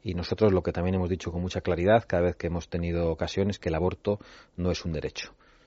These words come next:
Nosotros, eh, creemos que el aborto es uno de los mayores dramas que está viviendo nuestra sociedad. Que se produzcan ciento dieciocho mil abortos al año en España es verdaderamente dramático, pero todavía no hemos de-, definido cuál es nuestra propuesta legal. Es verdad que existimos hace dos meses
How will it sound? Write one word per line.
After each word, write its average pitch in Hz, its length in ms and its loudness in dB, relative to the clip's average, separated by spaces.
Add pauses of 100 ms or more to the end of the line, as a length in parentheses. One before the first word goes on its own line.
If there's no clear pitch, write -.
(160)
Nosotros, - 640 -2
eh, 82 200 -8
creemos 92 380 -2
que - 80 -6
el 82 60 2
aborto 92 320 2
es - 160 -4
uno 101 140 2
de 101 60 2
los 90 120 0
mayores 90 300 2
dramas 101 300 4
que - 60 -8
está 90 180 -6
viviendo 87 520 0 (420)
nuestra 95 240 0
sociedad. 104 400 6 (100)
Que - 100 -8
se 95 120 -6
produzcan 92 320 0
ciento 92 320 0
dieciocho 90 380 0
mil 92 120 2
abortos 87 600 0
al 90 140 2
año 90 180 4
en 85 80 0
España 87 480 2 (400)
es 90 160 2
verdaderamente 90 720 4
dramático, 110 580 4 (680)
pero 107 420 10 (160)
todavía 110 300 8
no 120 80 10
hemos 117 160 6
de-, 107 180 0
definido 117 640 4
cuál 113 180 6
es 110 140 6
nuestra 101 400 2
propuesta 117 600 6
legal. 95 640 4
Es 87 80 -8
verdad 98 200 4
que 90 320 0
existimos 104 580 -4
hace 104 100 0
dos 104 160 2
meses 120 460 2